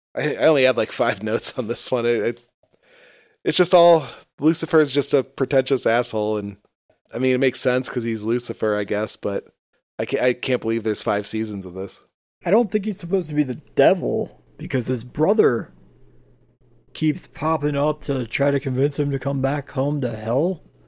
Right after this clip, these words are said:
Speaker 2: And he keeps saying something about how dad's not gonna be as forgiving with you in the future.
Speaker 1: Yeah.
Speaker 2: So, I don't know
Speaker 1: Well,
Speaker 2: what that's
Speaker 1: he's
Speaker 2: just
Speaker 1: like
Speaker 2: about,
Speaker 1: the
Speaker 2: but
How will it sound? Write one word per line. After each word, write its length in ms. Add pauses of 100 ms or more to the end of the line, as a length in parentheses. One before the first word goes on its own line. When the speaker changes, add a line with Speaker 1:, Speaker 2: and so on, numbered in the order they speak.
(480)
Speaker 2:
And 120
he 120
keeps 220
saying 320
something 240
about 160
how 140
dad's 480
not 200
gonna 200
be 400 (840)
as 160
forgiving 480
with 240
you 340 (460)
in 140
the 80
future. 500
Speaker 1:
Yeah. 280 (480)
Speaker 2:
So, 500 (920)
I 60
don't 160
know 320 (1080)
Speaker 1:
Well, 280
Speaker 2:
what 80
that's 200
Speaker 1:
he's 200
Speaker 2:
just 20
Speaker 1:
like 120
Speaker 2:
about, 100
Speaker 1:
the 300 (100)
Speaker 2:
but 260